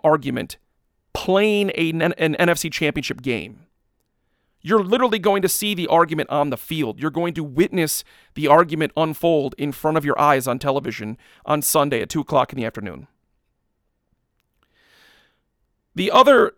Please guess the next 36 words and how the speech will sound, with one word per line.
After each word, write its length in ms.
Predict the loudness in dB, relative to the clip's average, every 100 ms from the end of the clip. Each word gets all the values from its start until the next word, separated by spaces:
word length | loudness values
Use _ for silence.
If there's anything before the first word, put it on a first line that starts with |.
| -2
implications 680 | -2 -2 0 0 0 -2 -2
that 160 | -4
kind 180 | -2 -2
of 80 | -2
surround 380 | -2 0 0 -2
this 120 | -6
game, 280 | -6 -4 -6
you've 120 | -2
got 220 | 2 2
Matt 220 | 2 0
LaFleur, 520 | 0 -4 0 4 4 4
a 80 | 0
young 320 | 2 2 2
head 260 | 0 -4 0
coach 320 | 2 2 -2
who's 140 | -8
trying 220 | -2 0 0
to 40 |
make 220 | -2 -4
something 260 | -4 -4 -4
of 120 | -4
himself 400 | -4 0 0 0
in 80 | -4
the 80 | -6
N 60 |
F 140 | -2 4
L. 320 | 6 6 2 _ -20 _
He's 180 | -12 -6
trying 260 | 0 0
to 40 | 0
climb 360 | 0 2 2
those 180 | 0 -2
rungs 400 | 0 2 2 -2
of 80 | -4
the 80 | 0
ladder 480 | 4 4 4 0